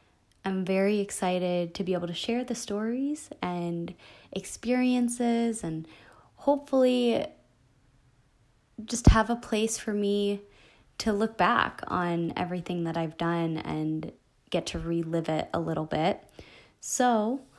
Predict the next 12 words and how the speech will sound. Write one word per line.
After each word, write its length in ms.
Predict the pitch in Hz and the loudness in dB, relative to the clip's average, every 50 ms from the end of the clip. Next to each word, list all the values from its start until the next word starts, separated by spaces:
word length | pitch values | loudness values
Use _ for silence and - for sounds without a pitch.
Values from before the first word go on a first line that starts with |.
| - - - - - _ _ _ _ _ _ _ _ _ _ _ _ _ _ _ | -20 -20 -20 -20 -20 _ _ _ _ _ _ _ _ _ _ _ _ _ _ _
with 220 | - 202 226 233 233 | -2 2 2 8 10
that 220 | - 240 220 208 | 10 10 10 8
all 200 | - 190 202 202 | 6 6 4 4
being 260 | 196 214 202 196 196 | 4 4 4 4 2
said, 600 | 185 - - 165 160 156 160 180 214 226 254 - - - _ _ _ _ _ _ _ _ _ _ _ _ - - | 0 0 -2 0 0 0 0 0 0 -2 -4 -6 -8 -12 _ _ _ _ _ _ _ _ _ _ _ _ -2 0
I 80 | 202 | 0
look 240 | 196 196 196 196 - | 2 0 -2 -4 -6
forward 580 | - - 190 185 180 180 180 180 180 180 170 - | -4 0 0 0 2 0 0 0 -2 -2 -4 -8
to 720 | - - 190 175 170 170 170 170 165 165 165 170 175 170 - _ _ _ _ _ _ - - - - - - _ _ _ _ _ _ _ _ _ _ _ _ _ _ _ _ | -6 -4 -2 0 0 0 0 0 0 0 -2 -4 -6 -8 -12 _ _ _ _ _ _ -20 -20 -20 -20 -20 -20 _ _ _ _ _ _ _ _ _ _ _ _ _ _ _ _
sharing 540 | - - - - 202 185 185 190 196 202 208 | -8 -6 -2 0 2 2 2 2 0 0 0
this 220 | 196 190 190 - | 0 -2 -2 -4
journey 680 | - - 180 180 180 180 180 185 202 233 254 247 - | -4 -4 -4 -4 -4 -4 -4 -4 -4 -4 -4 -6 -8